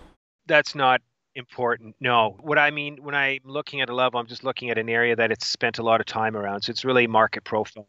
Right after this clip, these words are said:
idea. Uh, the longer something spends at an area, then obviously it's more important support. I don't look at Fibonacci's that way.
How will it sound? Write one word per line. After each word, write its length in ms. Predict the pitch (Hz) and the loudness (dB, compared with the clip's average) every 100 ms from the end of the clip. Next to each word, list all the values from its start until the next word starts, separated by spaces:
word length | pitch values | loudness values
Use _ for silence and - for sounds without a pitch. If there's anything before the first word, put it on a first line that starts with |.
| 101 | -16
idea. 400 | - 110 101 101 _ _ _ _ _ 127 | -8 -4 -4 -4 _ _ _ _ _ 2
Uh, 180 | 117 120 | 4 4
the 100 | 127 | 4
longer 320 | 135 135 135 | 4 4 0
something 560 | - 123 - 120 113 | 0 -2 0 -2 -2
spends 400 | 104 - 113 110 | -8 -4 -2 -2
at 60 | 110 | -4
an 120 | 104 | -2
area, 400 | 104 101 101 98 95 _ _ - | -2 0 0 -2 -6 _ _ -4
then 360 | 107 107 104 | -2 -2 -4
obviously 400 | 101 110 107 - | -2 0 0 -4
it's 140 | 104 107 | -8 -2
more 120 | 101 | -2
important 400 | 98 107 98 95 | -2 -4 -4 -4
support. 480 | 101 - 95 95 - _ - | -6 -6 -4 -4 -8 _ 0
I 80 | 160 | 2
don't 160 | 165 | 4
look 180 | 151 - | 2 0
at 80 | 139 | -6
Fibonacci's 600 | 143 127 120 117 117 101 | -4 0 0 0 -4 -4
that 220 | 110 104 | -2 -2
way. 280 | 101 98 | -6 -10